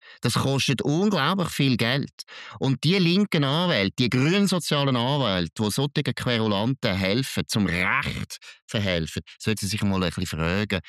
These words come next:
was ihre Verantwortung ist als Bürger und als Steuerzahler. Das ist unglaublich. Aber die gute Nachricht,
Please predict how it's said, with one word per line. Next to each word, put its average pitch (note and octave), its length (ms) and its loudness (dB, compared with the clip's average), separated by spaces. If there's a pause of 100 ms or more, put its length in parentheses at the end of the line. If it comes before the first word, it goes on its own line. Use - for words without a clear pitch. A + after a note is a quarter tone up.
(160)
was F2+ 160 -4
ihre G2+ 180 0
Verantwortung F2+ 800 -2
ist F2 140 -2
als D#2+ 120 -4
Bürger E2 460 -2 (320)
und D#2+ 220 -2
als C#2 180 0
Steuerzahler. C2+ 680 -2
Das E2+ 180 -4
ist A2 180 0 (260)
unglaublich. F2+ 960 -2 (120)
Aber F3 260 -2 (560)
die - 40 -10
gute G#2 280 -2
Nachricht, A#2+ 600 -4